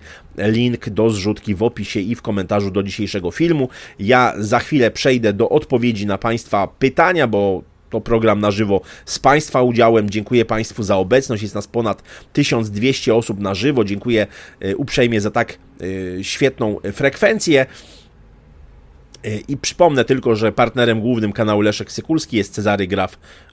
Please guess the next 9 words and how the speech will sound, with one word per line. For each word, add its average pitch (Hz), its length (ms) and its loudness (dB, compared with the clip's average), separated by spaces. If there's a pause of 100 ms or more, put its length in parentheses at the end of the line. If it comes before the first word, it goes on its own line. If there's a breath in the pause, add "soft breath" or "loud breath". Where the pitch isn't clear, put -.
Office, 107 420 0
w 98 40 -6
w 127 400 0
w - 20 -8
kropka 95 400 -2
cezary 95 400 0
graf 85 320 -6
kropka 85 520 -6 (180)
com. 180 280 4